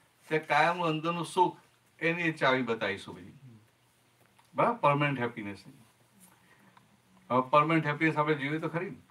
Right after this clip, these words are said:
કે ના જોઈએ? કે ખાલી dollar જ જોઈએ? બરાબર? Permanent હેપીનેસની જરૂર તો પડે ને. આપણે ભગવાનની ભક્તિ કેમ કરીએ છીએ?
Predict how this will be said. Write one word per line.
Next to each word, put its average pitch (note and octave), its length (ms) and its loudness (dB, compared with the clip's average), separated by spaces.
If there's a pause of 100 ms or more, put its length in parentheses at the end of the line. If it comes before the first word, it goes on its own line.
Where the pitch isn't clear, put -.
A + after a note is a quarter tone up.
(760)
કે B2+ 80 -8
ના D3 140 2
જોઈએ? A#2 300 -6 (960)
કે D3 100 -12
ખાલી D#3+ 220 0
dollar E3+ 400 4
જ E3 40 -6
જોઈએ? A2 300 -6 (1900)
બરાબર? A3 220 4
Permanent D3+ 460 2
હેપીનેસની D3 360 -2
જરૂર C3 220 -2
તો D#3+ 100 -4
પડે A3 180 -4
ને. - 120 -12 (340)
આપણે F#3 160 4
ભગવાનની F3+ 420 6
ભક્તિ F#3+ 360 -2
કેમ G#3+ 220 0
કરીએ C#3+ 300 -2
છીએ? A#2 260 -8